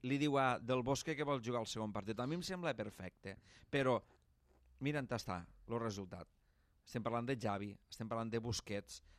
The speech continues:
estem parlant de jugadors importantíssims que ara per ara no donen la talla. Per què? Perquè és que ho juguen tot. I per molt que siga la seva feina i siguen professionals i només se dediquen a fer això,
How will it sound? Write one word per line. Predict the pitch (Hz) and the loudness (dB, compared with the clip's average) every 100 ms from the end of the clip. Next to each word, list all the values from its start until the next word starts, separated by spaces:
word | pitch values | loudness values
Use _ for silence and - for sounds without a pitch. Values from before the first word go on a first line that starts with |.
| - | -10
estem | 104 135 | -4 0
parlant | 143 143 | 0 0
de | 131 | 0
jugadors | 120 127 127 131 - | 0 2 2 2 0
importantíssims | 160 156 147 143 131 123 120 - 135 160 180 180 _ - _ | -2 0 2 2 2 0 -4 -4 -6 -4 -8 -10 _ -20 _
que | - 123 | -4 0
ara | 123 | 0
per | 117 113 | 0 0
ara | 120 147 | 2 0
no | 143 131 | 0 0
donen | 117 107 | 0 -2
la | 95 | -4
talla. | 92 85 92 135 - | -4 -6 -4 -6 -4
Per | 110 98 | -4 0
què? | 147 147 - _ | -2 -2 -8 _
Perquè | 113 104 127 | -6 -2 -4
és | |
que | - | 0
ho | 147 127 | 0 2
juguen | 143 175 196 | 2 2 0
tot. | 190 226 _ _ _ _ _ - - - | -2 -4 _ _ _ _ _ -20 -20 2
I | 165 | 2
per | 156 156 143 | 4 4 6
molt | 170 175 | 4 4
que | 185 | 0
siga | - 170 | 0 0
la | 175 | 0
seva | 156 170 165 | 2 2 0
feina | - 180 151 104 - - - | 2 -2 0 -4 -6 -20 -4
i | 131 | 0
siguen | 117 - 160 170 147 | 2 2 2 0 0
professionals | 151 143 127 147 165 147 | -2 0 -2 0 2 2
i | 120 | 0
només | 131 160 160 | 0 0 0
se | 143 | 0
dediquen | 143 160 151 123 | 2 2 0 -2
a | |
fer | 123 151 | 0 -2
això, | - 175 | 2 0